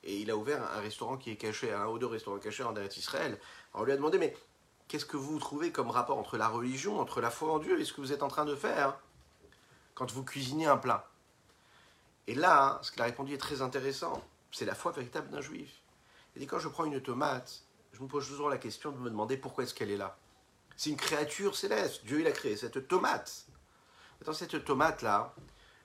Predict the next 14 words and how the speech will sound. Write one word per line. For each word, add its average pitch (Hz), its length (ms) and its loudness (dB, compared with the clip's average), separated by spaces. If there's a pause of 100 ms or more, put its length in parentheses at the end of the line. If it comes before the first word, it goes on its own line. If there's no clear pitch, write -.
(260)
parfois, 123 340 6
si - 160 -4
je 123 80 -2
prends 113 220 -2
cette 113 240 -6
variante-là, 113 960 2
eh 110 80 -4
bien, 113 420 0
j'aurai 110 580 0 (920)
un - 80 2
peu 135 120 -2
plus 123 140 -6
de 127 80 -2
sel. 165 420 2